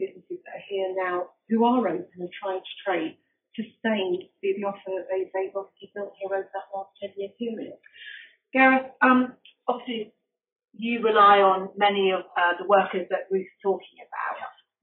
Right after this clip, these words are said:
Speaker 2: What more can the Mayor of London, the government, local authorities like the Corporation of London, what can they do to support your business as well as Nick's and the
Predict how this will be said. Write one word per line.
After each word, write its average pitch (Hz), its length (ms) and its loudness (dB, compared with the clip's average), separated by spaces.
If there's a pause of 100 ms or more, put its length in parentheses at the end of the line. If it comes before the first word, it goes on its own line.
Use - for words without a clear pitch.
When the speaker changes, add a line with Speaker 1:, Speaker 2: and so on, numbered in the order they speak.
Speaker 2:
What 320 340 4 (440)
more 220 720 2 (280)
can 214 400 2
the 185 140 -4
Mayor 233 500 2 (300)
of 220 100 -6
London, 233 520 4 (280)
the - 140 -14
government, 233 600 0 (640)
local 220 280 4
authorities 226 360 4
like - 160 -2
the - 60 -12
Corporation 208 500 0
of 202 60 -12
London, 202 480 -2
what 294 240 6 (180)
can 254 220 -2
they 233 360 2
do 220 220 0
to - 200 -14 (120)
support 214 480 -4 (220)
your 214 260 4
business - 480 -10 (400)
as 185 140 -4
well 190 180 2
as 175 160 -4 (320)
Nick's 190 320 -8 (160)
and 190 300 -10 (180)
the 214 80 -2